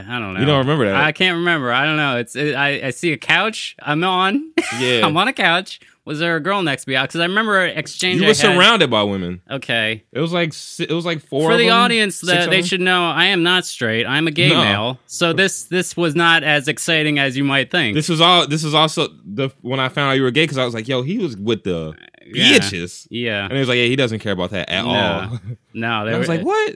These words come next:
Speaker 1: they were just, like, getting off my vibes of friendliness. They were
Speaker 2: Yeah,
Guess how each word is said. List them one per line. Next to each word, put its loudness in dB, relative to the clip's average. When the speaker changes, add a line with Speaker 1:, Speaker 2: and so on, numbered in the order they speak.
Speaker 1:
they -4
were -2
just, -6
like, -6
getting -2
off -4
my -4
vibes -4
of -8
friendliness. -10
They -8
were -4
Speaker 2:
Yeah, 2